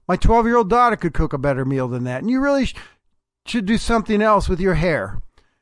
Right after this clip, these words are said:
And then he starts to criticize her character and even ridicule her. I'm guessing his visit would be cut short, and the guest would simply get sent away with a few choice words by the husband.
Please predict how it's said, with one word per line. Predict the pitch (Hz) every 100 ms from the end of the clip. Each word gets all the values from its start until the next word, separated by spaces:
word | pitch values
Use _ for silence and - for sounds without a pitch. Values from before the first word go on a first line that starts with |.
| _ _
And | 147
then | 208
he | 214
starts | - 208 185
to | -
criticize | - 214 202 - 190 175
her | 170
character | - - 180 147 - 104 120
and | 165
even | 185 190
ridicule | 165 208 175 - 143 113
her. | 113 110 107 - _ _ _ _ _ _ _ _ _ _ _ _ _ 143
I'm | 151
guessing | 151 202 - 175
his | 170 139
visit | 180 175 147
would | 156
be | 151
cut | - 180 -
short, | - - 143 104 - - - _ _ _ _ _ _
and | 185
the | 180
guest | 190 196 190
would | 165
simply | - 220 214 180
get | 151 175 -
sent | - 180 175
away | 156 170
with | 165 143
a | 143
few | - 170
choice | - - 170 156 143 -
words | 147 131 110
by | 110 123
the | 123 101
husband. | 131 123 113 110 107